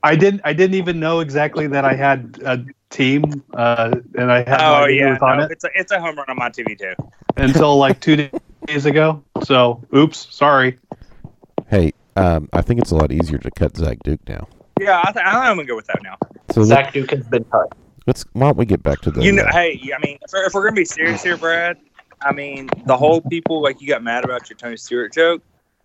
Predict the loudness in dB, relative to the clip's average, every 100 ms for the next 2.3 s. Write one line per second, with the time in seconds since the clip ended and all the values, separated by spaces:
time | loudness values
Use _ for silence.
0 | -4 2 4 4 2 2 2 0 0 0
1 | 0 0 -4 -2 -6 -6 -6 -6 -6 -8
2 | -10 -12